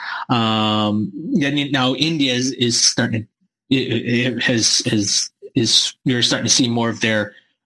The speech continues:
of their, uh, uh, walled internet type of thing going up too. So you're, you're the, all the, the problem with these, with the co-, with these tech companies now,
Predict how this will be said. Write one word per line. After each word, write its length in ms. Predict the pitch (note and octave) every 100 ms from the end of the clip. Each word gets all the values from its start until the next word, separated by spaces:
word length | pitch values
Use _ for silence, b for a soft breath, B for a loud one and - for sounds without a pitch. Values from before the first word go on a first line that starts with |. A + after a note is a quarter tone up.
| -
of 160 | G#2 G#2+
their, 400 | A2+ G#2+ G#2+ G#2+
uh, 300 | G2 G2 -
uh, 120 | A2 G#2+
walled 300 | A2 G#2 G2
internet 320 | G2 F#2+ -
type 180 | G#2 F#2
of 100 | F#2
thing 160 | F#2+
going 280 | F#2+ F#2+ F#2+
up 120 | F#2
too. 280 | - G#2+ F#2+ B B B
So 760 | - - C#3 C3+ C3 B2+ C3+ - _ _ _ _ _ _ _ _ -
you're, 240 | D#3 D#3+
you're 320 | D3 D3+ C3+ -
the, 320 | C#3 D3 - C3+
all 200 | C3 E3+
the, 180 | F#3 F#3
the 160 | B2 -
problem 340 | - D4+ F#4+
with 120 | F#3+
these, 180 | C#3+ C#3+ D#3
with 180 | C3+
the 80 | A#2+
co-, 240 | A#2 E3+ C3
with 140 | A#2+
these 240 | A#2 -
tech 240 | - D#3+ -
companies 460 | A2+ G#2 G2+ G2
now, 340 | C3 A2+ G2